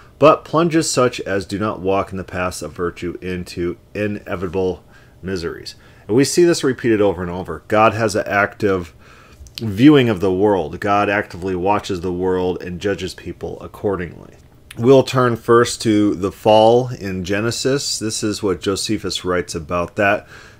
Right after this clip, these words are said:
"God therefore commanded Adam and his wife that they should eat of all the rest of the plants, but abst-, abstain from the tree of knowledge, and foretold to them that if they touched it, it would prove their destruction.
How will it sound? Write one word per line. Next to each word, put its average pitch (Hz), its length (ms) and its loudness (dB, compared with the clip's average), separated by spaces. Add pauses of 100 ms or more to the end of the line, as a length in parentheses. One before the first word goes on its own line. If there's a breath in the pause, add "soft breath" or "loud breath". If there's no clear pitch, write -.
(120)
"God 135 320 10
therefore 127 280 2
commanded 110 380 2
Adam 101 520 -2
and 98 200 -4
his 90 220 -6
wife 98 400 0
that 87 200 -8
they 92 100 -4
should - 180 -10
eat 95 260 -6
of 82 180 -8
all 131 220 4
the 143 100 6
rest 113 180 2
of - 80 -12
the 95 80 -4
plants, 85 400 -8
but 85 180 -8
abst-, - 580 -8
abstain 143 460 4
from 131 160 -4
the 104 100 -2
tree 110 220 -2
of 95 80 -2
knowledge, 95 420 -4 (360 loud breath)
and 135 120 -2
foretold 165 680 2
to 220 200 -2
them 98 440 0
that 107 160 2
if 107 80 -4
they 110 120 2
touched - 320 -6
it, 117 160 0
it - 40 -8
would 98 160 -8
prove 95 220 -6
their 90 120 -2
destruction. 90 640 -6